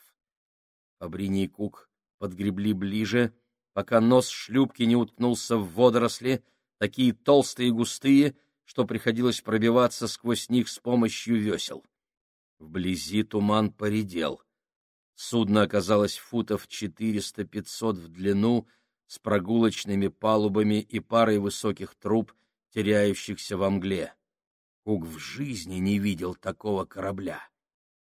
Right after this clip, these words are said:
То, что он принял за капитанский мостик или рулевую рубку,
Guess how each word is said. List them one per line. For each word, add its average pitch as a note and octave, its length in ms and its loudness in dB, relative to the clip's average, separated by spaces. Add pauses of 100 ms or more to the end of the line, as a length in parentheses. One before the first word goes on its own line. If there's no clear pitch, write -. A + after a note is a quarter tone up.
(120)
То, A2+ 140 2
что A#2 300 0
он A#2 280 2
принял A2+ 360 2
за G2 200 0
капитанский A2+ 720 -2
мостик A#2 540 -2
или A#2+ 200 0
рулевую A#2 560 4
рубку, C#3+ 500 0